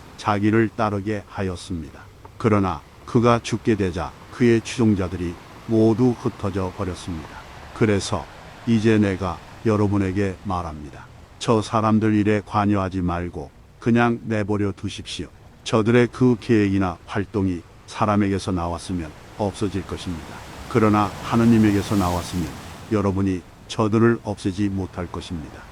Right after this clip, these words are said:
자칫하면 여러분이 하느님을 대적하는 자가 될 수도 있습니다.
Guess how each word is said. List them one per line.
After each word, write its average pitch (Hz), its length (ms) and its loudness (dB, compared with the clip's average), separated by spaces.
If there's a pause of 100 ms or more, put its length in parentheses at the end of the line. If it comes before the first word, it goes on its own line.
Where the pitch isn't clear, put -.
(260)
자칫하면 107 760 -2 (400)
여러분이 113 520 4
하느님을 107 680 2 (120)
대적하는 98 540 -2
자가 95 320 -6
될 92 180 -4
수도 - 280 -6
있습니다. 78 500 -10